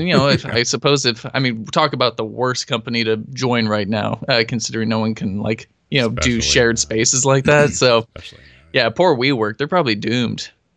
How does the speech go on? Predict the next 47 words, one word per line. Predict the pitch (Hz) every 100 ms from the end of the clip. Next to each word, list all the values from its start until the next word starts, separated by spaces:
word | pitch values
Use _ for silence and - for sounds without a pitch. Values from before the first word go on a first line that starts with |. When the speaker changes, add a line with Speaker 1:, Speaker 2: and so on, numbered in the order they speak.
| _
Speaker 1:
but | 104 92 - -
Speaker 2:
I |
mean, | 90
they | 90
probably | 85 104 78
were | 78 80 76 -
anyway. | - - - - _ _ - -
Yeah, | 156
I'm | 185
not | 226
Speaker 1:
Yeah. | 247
Speaker 2:
gonna | 180
miss | 107 110 -
Ledger. | 104 107 107 113 107
Like, | 113 120
it, | 147 - -
early | 180 202 190
on | 139
Speaker 1:
Nah, | 139 143 143
Speaker 2:
when | 127
Speaker 1:
you | 123
Speaker 2:
he | 131
Speaker 1:
ain't. | 113
Speaker 2:
brought | 120 117 117
out | 117 104
the |
first | 101 - 104 -
couple | 113 107 92
of | 95
uncarriers, | 95 - 92 92 92 95 - _ _
you | -
know, |
it | 196
was | 180
kinda | 196 165
nice | 107 110 -
to | 107
listen | 95 90 90 92
to | 101
him | 92
trash | 82 85 85 -
talk | - 87 85
the | 92
industry | 92 139
'cause | 143 208
the, | 190 98 - _ _
the, | -